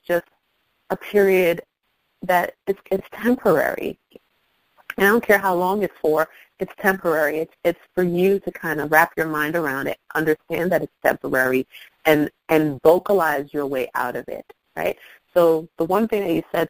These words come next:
to me earlier was, "I don't usually have money." See, w-, words are very, very powerful. And when you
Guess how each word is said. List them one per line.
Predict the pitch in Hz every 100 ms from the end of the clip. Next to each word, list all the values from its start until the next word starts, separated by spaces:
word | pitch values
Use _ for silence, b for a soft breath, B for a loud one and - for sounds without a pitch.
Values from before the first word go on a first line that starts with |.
| -
to |
me | 151 151 147 143 - -
earlier | 165 175 156 147
was, | 135 131 131 - _ _ _ B -
"I | 202
don't | 226 196
usually | 196 185 170
have | 160 156
money." | 156 151 135 - _ _ b b b -
See, |
w-, | 160 151 160 151
words | 175 196 214 -
are | 165 147
very, | 139 135 160 170 175 180 180 175 175
very | 156 156 151
powerful. | - 143 143 - - - _ B B B -
And | 170
when | 170 170
you | 170